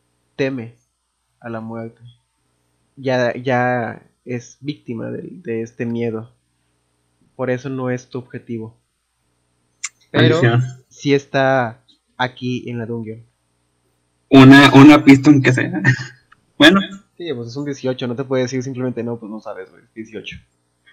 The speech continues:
Speaker 2: Ah, bueno, está bien. Ok. Ah, chale. Al menos sé que está por aquí. No sé, no sé en qué
Speaker 1: Eso les
Speaker 2: punto, ¿no?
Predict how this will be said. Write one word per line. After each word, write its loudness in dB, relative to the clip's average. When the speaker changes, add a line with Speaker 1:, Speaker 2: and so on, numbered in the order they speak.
Speaker 2:
Ah, -2
bueno, 2
está 4
bien. -4
Ok. -2
Ah, 6
chale. 4
Al 4
menos 6
sé 0
que 4
está 2
por 2
aquí. 0
No -2
sé, 4
no 6
sé 10
en 12
qué 8
Speaker 1:
Eso 6
les 6
Speaker 2:
punto, 0
¿no? 6